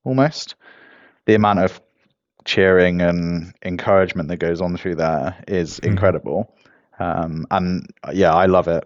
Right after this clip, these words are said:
Speaker 1: personally as a sport. It's a great, it's a great thing for me to be involved in, and especially coming from a gym background.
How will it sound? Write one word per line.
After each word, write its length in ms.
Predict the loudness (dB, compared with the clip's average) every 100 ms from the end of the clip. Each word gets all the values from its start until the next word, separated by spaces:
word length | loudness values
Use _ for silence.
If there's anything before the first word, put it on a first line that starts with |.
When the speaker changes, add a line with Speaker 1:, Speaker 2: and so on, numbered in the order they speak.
| _
Speaker 1:
personally 400 | -2 -2 -2 -6
as 140 | -6 -8
a 40 |
sport. 300 | -4 -4 -4
It's 100 | -8
a 40 | -4
great, 320 | -2 -2 -4 _ _ _
it's 140 | -8
a 60 | -2
great 260 | 2 0 0
thing 160 | -6
for 80 | -6
me 80 | -6
to 80 | -6
be 60 |
involved 380 | -4 -2 -2 -2
in, 180 | -8 -6
and 180 | -8 -12 _ _ _
especially 380 | -4 -2 -2 -4
coming 200 | -6 -6
from 140 | -6 -4
a 40 |
gym 220 | -2 0
background. 480 | 0 -2 -2 -2 -4